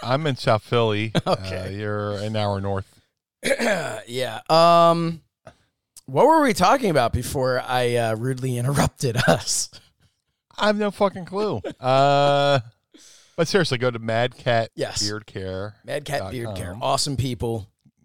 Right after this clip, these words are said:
Speaker 1: Get the
Speaker 2: Uh,
Speaker 1: blue spruce. It's if, if you're a lover of cats, it
Speaker 2: Mm-hmm.
Speaker 1: goes to helping cats.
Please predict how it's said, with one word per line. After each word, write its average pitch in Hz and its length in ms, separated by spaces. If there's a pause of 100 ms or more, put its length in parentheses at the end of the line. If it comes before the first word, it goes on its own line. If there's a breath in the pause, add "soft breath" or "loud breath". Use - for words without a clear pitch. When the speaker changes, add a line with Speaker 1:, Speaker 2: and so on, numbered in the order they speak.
(260)
Speaker 1:
Get 92 140
the 95 80
Speaker 2:
Uh, - 20
Speaker 1:
blue 107 200
spruce. 110 520
It's 107 260
if, 117 240
if 113 260
you're 110 180
a 104 60
lover 110 320
of 107 160
cats, - 680
it 98 60
Speaker 2:
Mm-hmm. 95 80
Speaker 1:
goes 104 240
to 113 300
helping 123 280
cats. - 520